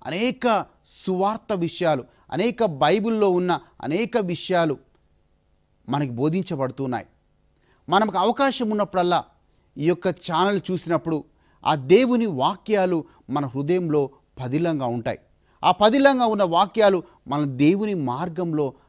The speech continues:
నడవటానికి మనకి దేవుడు సహాయం చేస్తాడు. ఆ దేవుని వాక్యం మనకు తోడ్పడుతూ ఉంది.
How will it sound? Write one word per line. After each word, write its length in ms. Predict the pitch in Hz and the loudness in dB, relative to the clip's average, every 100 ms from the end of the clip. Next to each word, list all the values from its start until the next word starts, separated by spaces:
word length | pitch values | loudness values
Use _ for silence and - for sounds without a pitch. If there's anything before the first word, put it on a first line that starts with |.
| - | -10
నడవటానికి 920 | 117 123 151 180 160 139 131 143 123 - _ _ - | -4 -4 -4 -4 -4 -4 -4 -4 -6 -10 _ _ -6
మనకి 400 | 123 120 123 - | -6 -4 -8 -8
దేవుడు 360 | 110 131 131 | -4 -2 -2
సహాయం 380 | 123 113 117 120 120 | -8 -8 -6 -6 -6
చేస్తాడు. 440 | 113 - 113 110 - _ - | -8 -6 -4 -4 -10 _ -10
ఆ 80 | 110 | -8
దేవుని 500 | 95 104 151 170 165 | -6 0 0 0 -4
వాక్యం 520 | 117 113 139 - 147 | -2 -4 -4 -8 -6
మనకు 220 | 123 113 127 | -6 -6 -8
తోడ్పడుతూ 460 | 117 107 117 - | -8 -8 -10 -8
ఉంది. 220 | 107 101 | -8 -8